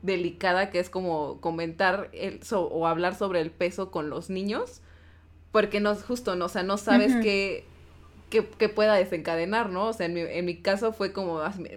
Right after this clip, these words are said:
Speaker 1: yo nunca había pensado en mi peso, en mi cuerpo, en nada de eso hasta que alguien más lo comentó y de ahí no se me salió la idea y hasta la fecha, como les digo, o sea, sigo teniendo asuntos que tengo que resolver, ¿no? Pero igual se me hace muy delicado porque igual siendo niño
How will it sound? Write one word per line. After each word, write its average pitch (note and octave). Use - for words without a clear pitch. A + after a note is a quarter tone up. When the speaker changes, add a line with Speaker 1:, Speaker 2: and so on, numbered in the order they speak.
Speaker 1:
yo G#3+
nunca G#3+
había G#3
pensado G3+
en F#3+
mi D#3+
peso, F3+
en F3+
mi D3+
cuerpo, F3
en G3
nada G#3
de G3
eso G#3
hasta E3
que E3+
alguien F3+
más F#3
lo F3+
comentó D#3
y G#3
de E3
ahí E3
no F#3+
se G3
me D3+
salió E3
la F3
idea F3+
y F#3+
hasta F#3+
la D#3+
fecha, F#3
como D#3
les D#3+
digo, G#3+
o F3
sea, E3
sigo F#3+
teniendo E3
asuntos F3+
que D#3
tengo E3
que D#3+
resolver, D#3+
¿no? G#3+
Pero F#3
igual G#3+
se C4
me A#3+
hace A#3+
muy A3
delicado A3
porque F#3
igual F#3
siendo A#3
niño A3+